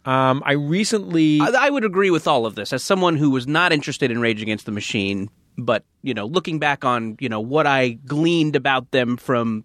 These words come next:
Speaker 2: you know, the occasional song on modern rock radio and being in, like, a friend's car that they were playing it, they seem to be, you know, while the music is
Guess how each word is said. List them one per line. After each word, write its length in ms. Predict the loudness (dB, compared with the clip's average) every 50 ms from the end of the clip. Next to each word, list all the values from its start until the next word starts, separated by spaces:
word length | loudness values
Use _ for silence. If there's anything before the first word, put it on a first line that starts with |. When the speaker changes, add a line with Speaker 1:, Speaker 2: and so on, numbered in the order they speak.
| _ _ _
Speaker 2:
you 120 | -4 -4
know, 260 | -2 -4 -4 -8 -10 -14 _ _ _ _ _ _ _ _ -6
the 100 | -4 -4
occasional 460 | -2 0 0 0 2 0 0 -2 -2
song 260 | 0 0 0 2 2
on 140 | 2 2 2
modern 300 | 4 4 4 2 2 2
rock 220 | 2 0 0 0 -2
radio 420 | -4 -4 -4 -4 -4 -4 -6 -6
and 180 | -6 -8 -10 -12 -18 -20 -20 -20 _ _
being 200 | -2 0 0 0
in, 100 | 0 0 0
like, 140 | -2 -2 -2
a 80 | -6
friend's 380 | -4 -2 0 0 0 0 -2 -6
car 480 | -10 -4 2 4 4 6 4 4 0
that 180 | -2 -6 -8 -6
they 100 | -6 -4
were 140 | -4 -4 -6
playing 380 | -6 -4 -4 -4 -4 -4 -6
it, 120 | -8 -8 -10 _ _ -20 -20 _ _ _
they 160 | -4 -2 -2 -2
seem 280 | 0 0 2 2 2 2
to 100 | 0 -2
be, 200 | 0 2 2 2
you 140 | 2 0 0
know, 120 | 0 2 2
while 240 | 2 2 2 2
the 220 | 0 0 -2 -2 -2
music 540 | -2 -2 -2 0 0 0 0 0 -2 -2 -4
is 320 | -6 -6 -8 -10 -16 -20